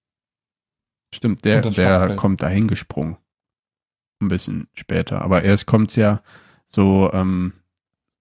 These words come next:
Speaker 1: als Ursache für Romos, äh, Auftreten später zusammen mit dem alten Mann, wollen die ja, ähm, <clears throat> mehr, also mit den wenigen Vipern, die sie jetzt noch haben, ist es schwierig, irgendwelche effi-,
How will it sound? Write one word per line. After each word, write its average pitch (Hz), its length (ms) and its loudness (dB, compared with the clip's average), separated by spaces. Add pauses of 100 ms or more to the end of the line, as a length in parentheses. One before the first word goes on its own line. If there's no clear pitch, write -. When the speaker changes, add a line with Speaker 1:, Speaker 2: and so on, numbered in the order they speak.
(120)
Speaker 1:
als - 280 -6
Ursache 110 640 2
für 92 540 0
Romos, 98 800 0
äh, 101 220 0
Auftreten 98 600 -4
später - 420 -4
zusammen 98 440 -4
mit 95 140 -4
dem 95 140 0
alten 92 280 0
Mann, 92 300 0 (1040)
wollen 98 340 2
die 92 140 0
ja, 90 520 0
ähm, 87 400 -6 (640)
<clears throat> 190 420 4 (400)
mehr, 101 420 2 (680)
also 101 360 0
mit 107 560 -2
den 120 440 0
wenigen 127 600 2
Vipern, 117 400 2
die 113 100 2
sie 110 140 0
jetzt 104 200 0
noch 98 160 -2
haben, 117 240 2
ist 110 160 -2
es 98 80 -2
schwierig, 117 480 0
irgendwelche 104 580 0
effi-, 104 240 -4